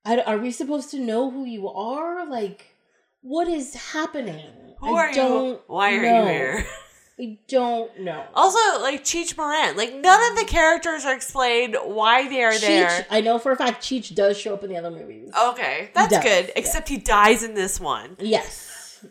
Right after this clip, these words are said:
Speaker 1: yes. Because
Speaker 2: And,
Speaker 1: I think
Speaker 2: like, at the beginning, too, I was so disappointed.
Speaker 1: Yeah, I thought he'd be, like, coming back more often, but no,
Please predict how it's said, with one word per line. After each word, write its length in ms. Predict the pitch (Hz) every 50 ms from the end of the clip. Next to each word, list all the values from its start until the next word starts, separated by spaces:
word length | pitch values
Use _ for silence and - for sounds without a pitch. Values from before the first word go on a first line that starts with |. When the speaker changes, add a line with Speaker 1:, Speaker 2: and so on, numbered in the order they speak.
| -
Speaker 1:
yes. 380 | 202 175 - - - - - - - _ - - - - _ -
Because 160 | 240 - 330 269 262
Speaker 2:
And, 80 | 254 254
Speaker 1:
I 20 | 480
think 140 | 494 392 -
Speaker 2:
like, 80 | 392 453
at 40 | -
the 60 | 494 453
beginning, 500 | 415 392 403 320 427 466 480 427 359 - -
too, 260 | - 403 440 427 302
I 140 | 247 233 277
was 140 | 330 359 -
so 80 | - 453 480 466
disappointed. 680 | 440 427 - 392 381 - 370 - 440 466 392 285 285 - 180 220
Speaker 1:
Yeah, 140 | 285 370 240
I 100 | 254 302
thought 180 | 320 339 349 359
he'd 100 | 381 370
be, 160 | 370 392 359
like, 160 | 339 330 330
coming 300 | 339 - 349 311 320 320 277
back 220 | 294 302 294 320
more 180 | 330 311 311 330
often, 520 | 370 392 370 - - 180 165 165 175 190
but 260 | 180 233 233 - -
no, 580 | 220 220 196 185 175 165 165 170 170 170 180